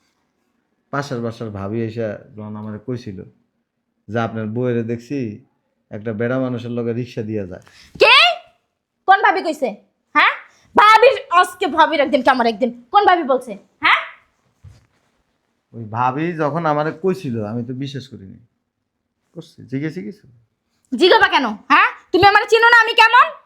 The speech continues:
Speaker 1: আমি চিনি বিদায় তো আমি জিজ্ঞেস করিনি। কারণ উনি হয়তো ভুল দেখছে।
Speaker 2: ভুলই দেখছে।
Speaker 1: আর তুমি এখন কি করছো?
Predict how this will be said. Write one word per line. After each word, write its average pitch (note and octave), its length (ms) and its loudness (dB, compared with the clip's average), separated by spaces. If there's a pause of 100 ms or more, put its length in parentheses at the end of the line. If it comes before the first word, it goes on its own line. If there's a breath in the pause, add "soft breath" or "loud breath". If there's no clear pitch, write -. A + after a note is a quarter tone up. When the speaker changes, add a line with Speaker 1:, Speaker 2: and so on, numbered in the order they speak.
(140)
Speaker 1:
আমি C#3+ 340 -8
চিনি D#3+ 480 -6
বিদায় F3+ 440 -2
তো G3 120 0
আমি F#3 220 -2
জিজ্ঞেস G#3+ 260 0
করিনি। A2+ 400 -6 (1200)
কারণ F#3+ 580 0 (200)
উনি C#3 140 -6
হয়তো C#3+ 200 -4
ভুল C3 280 -6
দেখছে। - 280 -12 (800)
Speaker 2:
ভুলই F4 280 2
দেখছে। B3+ 460 -2 (2750)
Speaker 1:
আর C3 60 -18
তুমি C#3+ 220 -10
এখন C#3 140 -8
কি B2+ 160 -10
করছো? G#2+ 240 -16